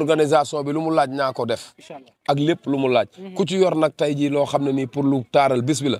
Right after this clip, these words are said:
Speaker 2: Mhm.
Speaker 1: Wax ñu rek.
Speaker 2: Jeex
Speaker 1: Te
Speaker 2: na.
Speaker 1: xam ne bisu Kandji Production moom warta tiit.
Speaker 2: Jeex na.
Speaker 1: Rendez-vous
Speaker 2: Le neuf.
Speaker 1: le neuf, incha Allah.
Speaker 2: Arène nationale.
Speaker 1: Arène nationale avec Kandji Production ak Mafia Def si Code.
Speaker 2: Le neuf, arène nationale, Kandji production moo woote, Modou Dia bu Yoff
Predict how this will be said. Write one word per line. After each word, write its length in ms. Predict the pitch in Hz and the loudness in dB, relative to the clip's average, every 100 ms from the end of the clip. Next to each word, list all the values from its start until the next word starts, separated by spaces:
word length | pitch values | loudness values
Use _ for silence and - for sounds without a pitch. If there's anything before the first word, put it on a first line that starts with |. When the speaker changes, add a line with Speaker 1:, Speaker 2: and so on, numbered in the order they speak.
| - | -6
Speaker 2:
Mhm. 200 | 196 185 | -12 -2
Speaker 1:
Wax 200 | 123 131 | 0 0
ñu 100 | 117 | 0
rek. 140 | 110 101 _ _ | 0 -2 _ _
Speaker 2:
Jeex 80 | 170 | -4
Speaker 1:
Te 40 | 151 | -2
Speaker 2:
na. 40 | |
Speaker 1:
xam 120 | 147 | 0
ne 80 | 139 | 0
bisu 220 | 139 139 | 0 0
Kandji 260 | 113 127 120 | 2 0 0
Production 480 | 127 123 110 - 110 | -2 -2 -2 -2 0
moom 160 | 110 | 2
warta 220 | 113 - 101 | 0 -2 -6
tiit. 220 | 107 90 - - | -6 -8 -10 -10
Speaker 2:
Jeex 140 | 185 147 - | -10 -8 0
na. 100 | 135 | 2
Speaker 1:
Rendez-vous 440 | 147 139 120 123 - _ _ _ | 4 2 0 -6 -6 _ _ _
Speaker 2:
Le 80 | 165 | -16
neuf. 280 | 165 170 - - | -12 -12 -10 -2
Speaker 1:
le 180 | 110 120 | 2 4
neuf, 240 | 127 123 - | 2 0 -2
incha 260 | 117 - 110 | -2 2 2
Allah. 280 | 107 104 104 | 2 0 -2
Speaker 2:
Arène 160 | 160 | -12
nationale. 260 | 151 - 143 | -16 -16 -4
Speaker 1:
Arène 240 | 107 110 107 | 0 0 -2
nationale 440 | 107 104 101 95 - _ | -2 -2 -2 -4 -8 _
avec 260 | 113 110 - | -2 -2 0
Kandji 240 | 113 104 95 | 0 0 -4
Production 520 | 107 95 92 107 101 - | -6 -6 -6 -6 -6 -4
ak 140 | 107 | -2
Mafia 320 | 104 98 98 | 0 0 0
Def 160 | 87 92 | -2 -4
si 100 | - | -6
Code. 160 | 147 - _ _ _ - | -8 -10 _ _ _ -4
Speaker 2:
Le 160 | 185 | 0
neuf, 300 | 226 240 233 - | 4 4 2 -2
arène 220 | 220 226 | -2 0
nationale, 440 | 214 208 208 196 214 220 - - 156 | -2 -2 0 0 0 -6 -12 -12 -2
Kandji 240 | 214 220 | -2 -2
production 440 | 202 202 185 - 175 | -4 -4 -2 0 0
moo 120 | 175 170 | 2 0
woote, 320 | 151 165 180 _ _ | 0 -4 -10 _ _
Modou 280 | 151 165 190 | -2 0 0
Dia 120 | 185 | 0
bu 120 | 170 170 | -2 0
Yoff 260 | 165 165 | -2 -2